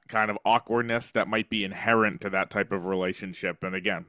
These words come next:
if it was Dombrowski, even Chaim, I mean, Chaim Bloom is a guy who obviously, you know, respected Theo and probably looked at him as a bit of an idol, the whole Yale thing. Um, you know, I think they are similar in some ways, but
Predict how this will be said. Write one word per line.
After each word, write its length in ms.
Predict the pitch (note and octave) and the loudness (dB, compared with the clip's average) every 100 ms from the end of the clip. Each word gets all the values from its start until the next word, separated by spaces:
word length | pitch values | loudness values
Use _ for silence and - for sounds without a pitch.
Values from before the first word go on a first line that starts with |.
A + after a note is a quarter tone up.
| - | -8
if 160 | F#2+ | -4
it 60 | G#2 | -2
was 180 | F#2+ F2 | -4 -6
Dombrowski, 560 | G2 F#2 A2+ C#3 - | -4 4 4 4 2
even 340 | D#3+ C#3+ D#3 D3+ | 2 2 2 2
Chaim, 400 | C3+ E3 F2 - | 4 4 2 -6
I 100 | F2 | -8
mean, 200 | F#2+ G#2 | -4 -4
Chaim 260 | F#2+ A2+ A#2+ | 0 0 2
Bloom 240 | A2+ B2 | 2 2
is 80 | A2 | -2
a 60 | G#2+ | 0
guy 220 | G#2 A2+ | 2 4
who 120 | G#2+ | 4
obviously, 720 | F#2+ G2+ A#2+ A#2+ B2+ A#2+ A#2 - _ | 2 2 0 -2 -2 0 -2 -6 _
you 160 | - G2+ | -6 -4
know, 220 | F#2+ F#2 - _ | -2 -4 -8 _
respected 760 | - G#2 - - A#2 - A2 F2+ | -8 -8 -4 0 0 2 -6 -2
Theo 480 | A2 A2+ A2+ A#2+ C#3 | 2 4 6 4 2
and 100 | G2 | 0
probably 300 | G#2 G#2 G#2 | 0 2 2
looked 200 | G2+ - | 0 -2
at 80 | G#2+ | -2
him 140 | A2 | -2
as 100 | F#2 | -4
a 60 | F#2 | -2
bit 160 | G#2+ | 0
of 80 | G#2+ | 2
an 100 | G2 | 2
idol, 460 | E2+ G2 A#2 B2+ - | 2 4 4 4 0
the 100 | F#2+ | -2
whole 180 | F#2+ F#2+ | 2 2
Yale 300 | F2+ A2 C3 | 4 4 4
thing. 460 | B2+ A#2+ B2 B2 A#2+ - _ - | 2 2 2 -2 -8 -20 _ 0
Um, 460 | F2+ E2+ E2+ E2 - | 4 4 2 -4 -10
you 140 | G2 | -6
know, 260 | F2+ E2+ F#2 | -4 -4 -6
I 100 | - | -6
think 180 | F#2+ E2+ | -6 -2
they 100 | F#2 | 0
are 140 | F2+ | 0
similar 440 | - A2 G#2 G#2 G2+ | -2 0 2 4 2
in 100 | G2 | 0
some 240 | - F#2+ | -2 -2
ways, 400 | F#2+ G2+ C#3 D#3+ | 2 4 4 2
but 260 | - G2+ | 2 2